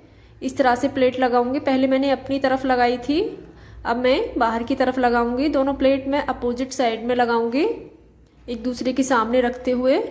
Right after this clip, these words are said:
तो इस तरह से हमें सारी प्लेटें डाल के कंप्लीट कर लेनी है। इधर से भी हमें दो इंच नीचे की तरफ छोड़ते हुए प्लेट लगा लेनी है।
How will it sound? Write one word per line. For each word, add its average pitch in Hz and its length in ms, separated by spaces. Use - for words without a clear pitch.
तो - 120
इस 247 140
तरह 240 180
से 262 160
हमें 262 220
सारी 247 280
प्लेटें 247 320
डाल 233 220
के 269 240
कंप्लीट 247 560
कर 247 160
लेनी 247 380
है। 381 360
इधर 254 220
से 254 160
भी 262 120
हमें 254 280
दो 247 160
इंच 262 420
नीचे 247 260
की 262 120
तरफ 254 280
छोड़ते 240 320
हुए 254 180
प्लेट 240 300
लगा 220 240
लेनी 240 360
है। - 360